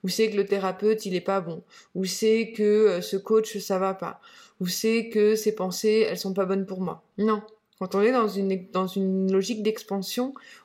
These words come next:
on vient toujours regarder tout le panel d'expériences que l'on traverse comme un moyen d'apprentissage, comme un tremplin, comme un,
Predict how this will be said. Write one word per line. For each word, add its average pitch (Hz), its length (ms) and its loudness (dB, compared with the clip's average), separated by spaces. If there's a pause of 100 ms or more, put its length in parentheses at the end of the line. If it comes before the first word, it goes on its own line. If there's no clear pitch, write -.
on 202 80 0
vient 208 220 4
toujours 233 320 -4
regarder 226 580 2
tout 320 240 0
le 226 220 0
panel 240 400 0
d'expériences 214 680 0
que - 80 -2
l'on 190 160 -2
traverse 208 640 -4 (220)
comme 254 340 0 (240)
un 202 140 0
moyen 233 480 2
d'apprentissage, 208 1000 -4
comme 285 160 0
un 330 80 -2
tremplin, 226 540 0
comme 233 180 0
un, 247 320 2